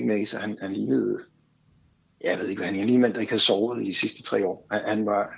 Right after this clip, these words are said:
han var fuldstændig slidt. Han rystede på hele kroppen og, og kunne næsten ikke fokusere. Øhm, så, så det er altså nogle stakkels, stakkels typer, vi snakker om, som bliver udsat for nogle vilkår, som vi ikke synes, at vi kan være bekendt i, i Danmark.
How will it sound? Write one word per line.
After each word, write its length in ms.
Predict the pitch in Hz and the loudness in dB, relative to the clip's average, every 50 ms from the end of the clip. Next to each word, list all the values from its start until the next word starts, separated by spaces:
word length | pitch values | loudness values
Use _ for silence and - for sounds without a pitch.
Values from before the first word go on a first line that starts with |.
| - - | -16 -12
han 140 | - 104 101 | -8 -6 -6
var 60 | - | -6
fuldstændig 540 | - - - 147 143 - - - 110 - 110 | -6 -2 2 2 2 2 2 0 0 0 0
slidt. 200 | - - 113 - | -4 -4 -4 -4
Han 100 | 113 113 | -2 0
rystede 340 | - 113 113 - - 117 101 - | 2 2 0 0 0 -4 -4 -4
på 60 | 95 | -4
hele 140 | 95 104 - | -4 -6 -4
kroppen 320 | - - 104 - - - - | -2 0 -2 0 -2 -8 -12
og, 100 | - - - _ _ _ _ _ _ _ _ _ _ _ | -14 -18 -20 _ _ _ _ _ _ _ _ _ _ _
og 100 | - - | -14 -8
kunne 100 | - 110 | -4 -2
næsten 220 | 107 104 - - 117 | 0 0 -2 -2 -4
ikke 100 | 110 - - | -6 -4 -4
fokusere. 400 | 110 104 - - - 123 - - - - _ _ _ _ _ _ _ _ _ _ _ _ _ _ - - | -6 -6 -4 0 2 2 2 0 -2 -10 _ _ _ _ _ _ _ _ _ _ _ _ _ _ -6 -4
Øhm, 540 | 113 101 98 95 - - - - - - | -2 -2 0 -2 -4 -6 -8 -10 -14 -10
så, 160 | - - 117 - | -6 -4 -4 -2
så 140 | - - 117 101 - - - | -2 -2 -4 -4 -4 -6 -6
det 160 | 120 110 98 | -2 2 4
er 40 | 107 135 | 6 6
altså 200 | 147 143 - 131 | 6 4 4 2
nogle 160 | 110 110 107 104 | 2 2 2 2
stakkels, 420 | - - 131 110 135 - 135 - | 2 4 4 4 4 2 -2 -4
stakkels 380 | - - 113 104 - - - - | 0 2 2 2 2 -2 -6 -6
typer, 260 | - 131 131 127 135 | -4 -2 0 0 0
vi 80 | 120 101 | -2 -2
snakker 360 | - - 107 92 110 117 110 | -4 0 2 2 2 2 -2
om, 140 | 95 82 85 | -4 -4 -6
som 160 | - - - | -8 -4 -2
bliver 140 | - 107 101 | 0 2 2
udsat 260 | 117 120 - - - | 2 2 2 0 -2
for 120 | - - 117 | -2 -2 -2
nogle 140 | 107 95 107 | 0 0 0
vilkår, 500 | 120 127 - 131 113 101 104 - _ _ _ _ _ _ _ _ _ _ _ _ _ _ _ _ _ _ _ _ _ | 0 0 0 0 -2 -2 -2 -6 _ _ _ _ _ _ _ _ _ _ _ _ _ _ _ _ _ _ _ _ _
som 240 | - - 95 98 98 | -12 -10 -8 -8 -4
vi 100 | - 101 | 0 2
ikke 140 | 104 110 - - | 2 0 0 -2
synes, 360 | - - - - 139 - - 151 | -8 -6 -4 -4 -4 0 2 4
at 180 | 135 107 - | 4 4 4
vi 60 | 107 104 | 0 -2
kan 140 | - 117 95 | 0 2 0
være 100 | 98 92 | 2 0
bekendt 380 | 95 92 - 123 139 165 - | 0 0 0 0 0 0 -2
i, 80 | 127 - - - - | -6 -8 -8 -8 -8
i 20 | |
Danmark. 360 | - - 90 90 113 127 127 | -6 -4 -2 -2 0 -2 -2